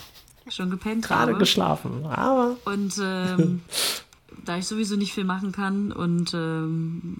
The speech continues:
Speaker 1: weiß gar nicht, wie es mit Hunger aussieht, aber ich, ich pack mich schon mal hin. Oder ich suche mir das Schönste raus und guck auch, wer das schönste, schönere Kissen hat und bin so ein bisschen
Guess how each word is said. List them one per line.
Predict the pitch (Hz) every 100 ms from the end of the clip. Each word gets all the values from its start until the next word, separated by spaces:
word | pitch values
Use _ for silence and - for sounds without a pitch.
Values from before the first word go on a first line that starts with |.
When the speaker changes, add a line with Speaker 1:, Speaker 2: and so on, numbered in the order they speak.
| -
Speaker 1:
weiß | 196 196
gar | 165
nicht, | 165 170
wie | 180
es |
mit | 170 156
Hunger | 214 208 180
aussieht, | 160 170 - 180 175
aber | - 165 160 160 160 - -
ich, | 180
ich | 190 - -
pack | 240 -
mich | 277
schon | - 208
mal | 175
hin. | 294 330 -
Oder | - 277
ich | 233
suche | - 285
mir | 208
das | 170
Schönste | - 240 311 - 147
raus | 147 196 196
und |
guck | 175 -
auch, | 175
wer | 180 185
das | 190
schönste, | - 202 - 190
schönere | - 202 202 175
Kissen | - 240 220
hat | 185 190
und | 180 170 - - -
bin | 214
so | 202 196
ein |
bisschen | 220 - -